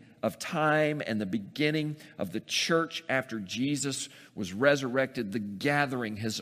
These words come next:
always been something that the church has done. It's meaningful.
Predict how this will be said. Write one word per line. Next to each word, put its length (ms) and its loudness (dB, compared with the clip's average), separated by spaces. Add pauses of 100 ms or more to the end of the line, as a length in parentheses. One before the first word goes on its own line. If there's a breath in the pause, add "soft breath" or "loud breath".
always 560 4
been 240 -4
something 720 -2 (260 loud breath)
that 180 -2
the 60 -8
church 540 -4
has 180 -2
done. 340 -2
It's 200 -6
meaningful. 760 -4